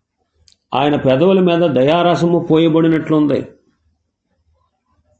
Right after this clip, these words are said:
మూడు నుంచి ఐదు వచనాలు మనం చదివితే, ఆయన యొక్క ఘనత మనకు కనబడదు. క్రీస్తు యొక్క నిత్య మహిమ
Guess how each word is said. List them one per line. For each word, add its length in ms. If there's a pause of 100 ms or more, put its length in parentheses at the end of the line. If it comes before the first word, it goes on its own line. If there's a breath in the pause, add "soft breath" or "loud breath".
(2250)
మూడు 220
నుంచి 320
ఐదు 100
వచనాలు 360
మనం 160
చదివితే, 560 (2250)
ఆయన 180
యొక్క 180
ఘనత 400
మనకు 260
కనబడదు. 500 (2000)
క్రీస్తు 360
యొక్క 200
నిత్య 340
మహిమ 340